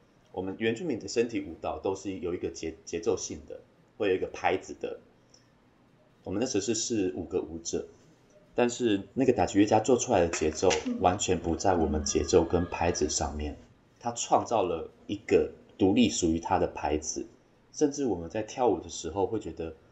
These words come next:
Speaker 1: 好像有第六个舞者在跟我们一起跳舞，因为他的，你会很清楚知道他的节奏性，
Speaker 2: 嗯。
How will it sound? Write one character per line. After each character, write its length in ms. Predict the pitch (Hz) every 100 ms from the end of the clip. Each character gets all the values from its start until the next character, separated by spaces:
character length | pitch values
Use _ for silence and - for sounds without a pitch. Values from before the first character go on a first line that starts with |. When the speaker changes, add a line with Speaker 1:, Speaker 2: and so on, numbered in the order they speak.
| _
Speaker 1:
好 140 | -
像 140 | 76 143
有 120 | 80
第 160 | 120
六 160 | 110 95
个 100 | 87 -
舞 140 | 78
者 220 | 76 71 71 _ _ _ _ _ _
在 140 | - 101
跟 140 | 107
我 40 | 92
们 120 | 90
一 40 |
起 120 | 87
跳 260 | - - 80
舞， 80 | 76
因 60 | 131
为 60 |
他 160 | 156 147
的， 160 | 107 -
你 120 | 101
会 100 | 120
很 200 | 147 90
清 200 | 80 127
楚 200 | 123 101
知 140 | - 101
道 180 | 98
他 180 | 90 98
的 220 | 92 80 - _ _ _ -
节 240 | - 90
奏 220 | - 104
性， 260 | - 269
Speaker 2:
嗯。 100 | -